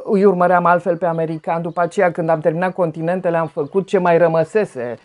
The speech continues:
uh, Australia, mă uitam după toți pe unde s-au mai mișcat, aveam la Singapore pe cineva, puteam să-i, uh, după aceea să-i cataloghez, să-i conceptualizez. Dar, uh,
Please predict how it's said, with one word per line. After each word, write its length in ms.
uh, 800
Australia, 920
mă 120
uitam 280
după 240
toți 340
pe 100
unde 280
s-au 180
mai 140
mișcat, 420
aveam 240
la 120
Singapore 680
pe 160
cineva, 540
puteam 320
să-i, 380
uh, 500
după 220
aceea 380
să-i 340
cataloghez, 680
să-i 140
conceptualizez. 920
Dar, 280
uh, 480